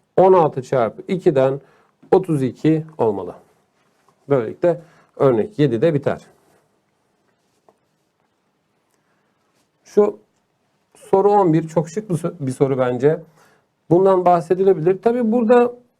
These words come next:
bazı özellikler var ki, e, mesela bu biraz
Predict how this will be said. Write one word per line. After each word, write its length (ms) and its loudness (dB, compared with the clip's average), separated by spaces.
bazı 480 2
özellikler 680 2
var 320 0
ki, 240 -4
e, 40 0
mesela 440 0
bu 160 0
biraz 380 0